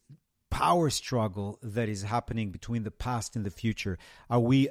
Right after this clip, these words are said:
ready for the future, even though it's really scary, or do we wanna hold on, uh, to where it's safe in the past? Now, it's not only about politics. I'd always told you that the politics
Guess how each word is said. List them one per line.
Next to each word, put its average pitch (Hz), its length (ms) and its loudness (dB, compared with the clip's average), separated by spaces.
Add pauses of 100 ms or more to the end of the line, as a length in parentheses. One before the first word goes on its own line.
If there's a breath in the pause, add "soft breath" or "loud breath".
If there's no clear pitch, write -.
(100)
ready 131 380 2
for 180 180 0
the 170 100 0
future, 196 380 0
even 160 240 2
though 139 120 2
it's 139 200 -4
really 147 160 -2
scary, 165 720 -4 (280 loud breath)
or 139 440 6
do 117 100 -2
we 131 100 4
wanna 123 260 0
hold 120 380 -2
on, 107 320 -2 (300 soft breath)
uh, 117 200 -2
to 123 100 -4
where 113 180 2
it's 107 160 -2
safe 110 460 -2
in 131 160 -2
the 104 80 0
past? 98 400 -2
Now, 127 100 0
it's - 160 -4
not 214 160 -4
only 165 140 -2
about 120 340 -4
politics. 202 420 -4
I'd 123 140 -4
always 185 300 -4
told 156 260 -4
you 127 60 -6
that 104 160 -8
the 101 80 -14
politics 147 520 -8